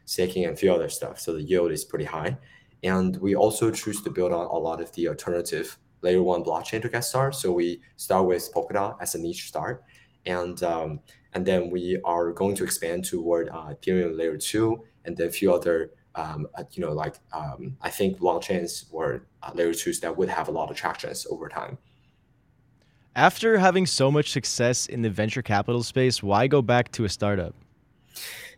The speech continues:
Speaker 1: Um, because I think, um, starting companies is, um, and helping the world more than being an investor. Um, you can invest, uh, a thousand companies, and then some of them can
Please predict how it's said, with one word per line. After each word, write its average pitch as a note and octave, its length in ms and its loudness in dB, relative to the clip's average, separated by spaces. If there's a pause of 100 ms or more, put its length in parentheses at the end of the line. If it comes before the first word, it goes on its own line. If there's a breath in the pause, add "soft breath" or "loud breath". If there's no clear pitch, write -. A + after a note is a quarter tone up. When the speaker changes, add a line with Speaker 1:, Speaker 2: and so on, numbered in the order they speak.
(140)
Speaker 1:
Um, G2+ 300 4
because B2 360 6
I A2 100 2
think, - 580 0 (260)
um, F#2 600 0
starting G#2 400 4
companies F#2 800 0 (460)
is, F2 760 -2
um, E2 480 -4 (680)
and F#2+ 360 0
helping G#2 300 4
the F#2 80 4
world F2 420 4
more F2+ 220 2
than F2+ 280 -2
being F#2 180 2
an - 80 -2
investor. D3+ 640 -2 (380 soft breath)
Um, E2 460 -6
you F#2+ 260 2
can G2 520 2 (200)
invest, G2+ 640 0 (100)
uh, D#2+ 340 -14
a - 60 -20
thousand F#2 400 0
companies, E2 540 -4
and D#2+ 140 -8
then D#2+ 160 -6
some F#2+ 180 -2
of F2+ 160 0
them D#2+ 140 -16
can D#2+ 280 -14